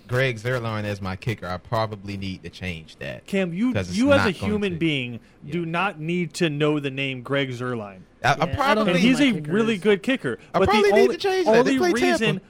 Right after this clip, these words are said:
Speaker 2: only reason, like, seventy percent of the people who know who Greg Zuerlein are either play fantasy football
Speaker 1: <laughs> Yeah.
Speaker 2: or
Speaker 1: Or
Speaker 2: Madden.
Speaker 1: watch it. Yeah.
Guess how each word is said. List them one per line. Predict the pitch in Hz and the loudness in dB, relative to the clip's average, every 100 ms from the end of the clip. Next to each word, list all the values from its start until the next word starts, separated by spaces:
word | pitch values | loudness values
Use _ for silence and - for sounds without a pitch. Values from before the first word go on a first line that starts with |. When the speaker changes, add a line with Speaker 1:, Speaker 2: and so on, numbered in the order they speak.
| - | -6
Speaker 2:
only | 196 240 277 | -2 0 0
reason, | 240 214 226 214 196 175 165 | -2 -4 -4 -4 -6 -8 -6
like, | 160 151 | -6 -6
seventy | - - 254 294 | -6 0 0 0
percent | 262 247 247 | -4 -4 -2
of | 226 | -2
the | 185 | -2
people | 190 196 | -4 -4
who | 165 175 | -4 -4
know | 139 143 160 | 0 2 2
who | 175 | 0
Greg | 151 143 151 | 0 0 0
Zuerlein | 123 135 151 160 | -2 -2 0 0
are | 160 165 - - - | 0 -2 -4 -16 -4
either | 180 165 | -2 -2
play | 123 - 170 190 | -4 -2 0 0
fantasy | - 180 185 202 | 0 -2 -2 -6
football | - 185 - 107 110 | -2 -4 -2 -6 -8
Speaker 1:
<laughs> | - - - - _ _ _ _ _ - | -10 -18 -20 -20 _ _ _ _ _ -10
Yeah. | 135 107 101 127 - - 107 | -4 -2 -2 -4 -8 -8 2
Speaker 2:
or | 170 | 4
Speaker 1:
Or | 156 | 4
Speaker 2:
Madden. | 180 214 139 98 | 4 2 0 -4
Speaker 1:
watch | - | -18
it. | - | -20
Yeah. | - - 165 | -16 -10 -10